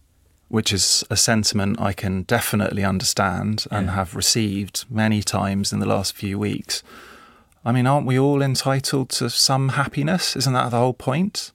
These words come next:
Speaker 1: It shouldn't really be a luxury, though.
Speaker 2: Hmm.
Speaker 1: The other thing I've got in mind is that my dear departed colleague, A A Gill, once described midlife as a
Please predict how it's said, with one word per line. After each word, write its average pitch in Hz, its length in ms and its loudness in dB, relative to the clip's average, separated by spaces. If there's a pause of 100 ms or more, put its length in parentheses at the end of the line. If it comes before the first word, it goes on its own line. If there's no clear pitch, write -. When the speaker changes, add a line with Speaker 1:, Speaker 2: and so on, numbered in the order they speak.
(300)
Speaker 1:
It - 140 -6
shouldn't - 300 0
really 123 420 2
be 107 400 2 (340)
a - 80 0
luxury, 101 540 0
though. - 320 -2 (460)
Speaker 2:
Hmm. 90 200 -10
Speaker 1:
The 117 120 4
other 139 160 4
thing 123 200 2
I've 107 120 2
got 113 180 0
in 107 140 2
mind 104 480 2
is 107 240 0
that 104 240 -2
my 104 420 0 (480)
dear 110 240 2
departed 101 760 -2 (200)
colleague, 104 640 -2 (640)
A 101 220 2
A 98 180 2
Gill, 107 540 0 (260)
once 113 380 0
described 104 720 0 (440)
midlife 107 680 0
as 101 160 0
a 98 260 0